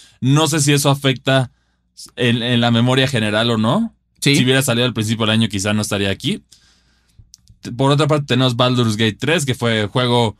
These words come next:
Speaker 1: de muy alto impacto, la tercera entrega de esta legendaria franquicia que busca emular los calabozos y dragones, traerlo a,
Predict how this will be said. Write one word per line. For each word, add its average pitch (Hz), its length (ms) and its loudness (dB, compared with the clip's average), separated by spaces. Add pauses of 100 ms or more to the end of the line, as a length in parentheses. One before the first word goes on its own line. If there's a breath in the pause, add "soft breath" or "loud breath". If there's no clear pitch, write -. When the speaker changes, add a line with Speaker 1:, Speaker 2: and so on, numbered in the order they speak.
(360)
Speaker 1:
de 120 140 0
muy 160 200 2
alto 135 220 0
impacto, 170 560 -2
la 127 140 2
tercera 120 320 -2
entrega 113 360 0
de 101 240 -2
esta 107 300 -4
legendaria 104 420 -2
franquicia 104 500 -4
que 101 160 -6
busca 135 320 -2
emular 110 440 -2
los 98 760 -6
calabozos 131 480 0
y 131 60 2
dragones, 135 500 0
traerlo 117 560 0
a, 101 340 -2